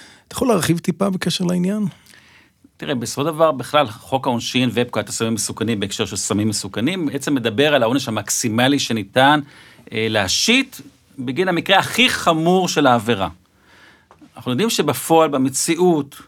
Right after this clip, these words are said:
Speaker 2: היומיומית, אה, יש מצבים שונים לחלוטין, כפי שציינתי. ולא מי ש-, הרי מי שהתארגן עם חברים, והוא קנה עבור כולם, וקיבל חזרה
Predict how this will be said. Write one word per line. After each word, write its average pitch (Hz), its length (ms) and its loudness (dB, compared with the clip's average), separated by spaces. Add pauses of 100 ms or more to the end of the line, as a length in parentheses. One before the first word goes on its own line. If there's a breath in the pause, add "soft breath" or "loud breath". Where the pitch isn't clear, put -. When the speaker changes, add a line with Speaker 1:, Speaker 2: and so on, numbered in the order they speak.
(120)
Speaker 2:
היומיומית, 139 960 2 (320)
אה, 135 200 -6
יש 156 400 -4
מצבים 202 720 0
שונים 208 460 2
לחלוטין, 208 360 0
כפי 196 160 -6
שציינתי. 165 1040 0 (540 loud breath)
ולא 127 360 0
מי 151 120 4
ש-, 143 120 2 (380)
הרי 131 280 4
מי 143 140 4
שהתארגן 135 640 2
עם 127 100 2
חברים, 131 600 0
והוא 143 180 0
קנה 139 280 4
עבור 131 260 -2
כולם, 143 380 2
וקיבל 120 300 -2
חזרה 123 480 2